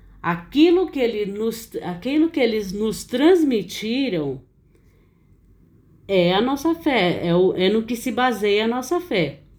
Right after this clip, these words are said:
Por isso, uma fé apostólica, né?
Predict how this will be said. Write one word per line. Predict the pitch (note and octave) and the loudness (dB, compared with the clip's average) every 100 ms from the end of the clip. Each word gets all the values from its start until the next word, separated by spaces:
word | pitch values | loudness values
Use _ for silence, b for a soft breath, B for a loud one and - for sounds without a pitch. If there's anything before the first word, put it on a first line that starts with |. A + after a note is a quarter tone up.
| - | -20
Por | - A#3 | -4 -2
isso, | A#3+ B3 C#4+ | 0 -2 2
uma | D4+ E4 | 2 2
fé | E4 C4 | 0 -4
apostólica, | C4 C4 D4+ D#4+ - A3+ F#3 D#3+ - - - - - - - | -4 -6 -6 -6 -6 -4 -2 -4 -6 -16 -20 -20 -20 -20 -20
né? | C#3 D3 F#3+ | -6 -6 -6